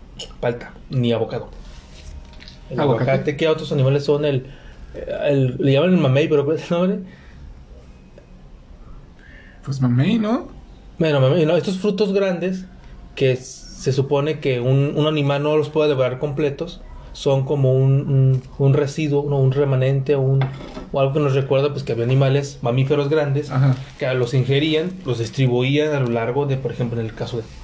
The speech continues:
Speaker 1: Sudamérica, y al existir este, este cambio de, fl-, fl-, fl-, de,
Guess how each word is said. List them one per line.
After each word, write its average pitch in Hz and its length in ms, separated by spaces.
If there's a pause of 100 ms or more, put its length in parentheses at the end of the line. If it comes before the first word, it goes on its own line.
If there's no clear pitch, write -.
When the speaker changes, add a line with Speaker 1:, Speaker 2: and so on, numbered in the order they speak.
(500)
Speaker 1:
Sudamérica, 147 680 (520)
y 139 100
al 127 180
existir 139 680
este, 117 680 (680)
este 135 340
cambio 147 360
de, 139 180
fl-, 135 220
fl-, 135 280
fl-, 120 160 (340)
de, 131 100